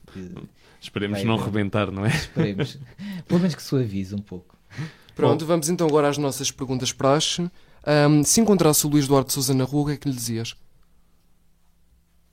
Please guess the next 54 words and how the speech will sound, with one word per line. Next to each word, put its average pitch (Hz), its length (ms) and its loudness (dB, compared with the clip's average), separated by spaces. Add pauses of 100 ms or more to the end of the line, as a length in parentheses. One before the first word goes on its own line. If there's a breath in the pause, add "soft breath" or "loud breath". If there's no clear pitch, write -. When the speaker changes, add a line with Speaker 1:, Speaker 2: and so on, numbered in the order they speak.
(160)
Speaker 1:
Não 170 140 -4
sei. 127 380 -10 (580)
Eu, 147 120 -2
por - 140 -10
acaso, 127 280 -4
até 117 340 -2
acho 117 260 -6
piada 110 320 -4
quando 104 200 -6
me 104 100 -2
encontram 101 320 -8
na 101 100 -4
rua 101 220 -8
e 98 40 -6
dizem 98 300 -8
olá, 92 280 -10
simplesmente, 98 760 -14
ou, 90 240 -12 (340 loud breath)
ou 110 100 -4
falam 104 260 -2
sobre 104 240 -6
o 101 40 -4
meu 101 120 0
trabalho. 95 540 -6
É - 40 -20
Speaker 3:
Pronto, 156 240 6
Speaker 1:
das 170 120 0
Speaker 3:
se - 60 0
Speaker 1:
áreas - 0 -
Speaker 3:
calhar 131 140 6
Speaker 1:
que 147 60 2
eu 139 60 4
Speaker 3:
fazias 156 180 4
Speaker 1:
mais 170 140 2
Speaker 3:
isso, 196 80 0
Speaker 1:
gosto. - 40 0
Speaker 3:
não? 117 220 0 (380 soft breath)
Speaker 1:
Sim, 107 260 -4
falava 107 320 -4
sobre 98 240 -10
o 95 40 -10
trabalho, 90 380 -8
Speaker 3:
Ou 147 60 4
tinhas 156 160 4
Speaker 1:
exato. 151 80 4
Speaker 3:
alguma 143 160 6
mensagem 135 380 2
de 123 100 -12
que 123 440 -2 (100)
querias 123 320 -4
dizer 120 180 -4
a 120 60 -4
ti 123 100 -8
próprio? 117 380 -8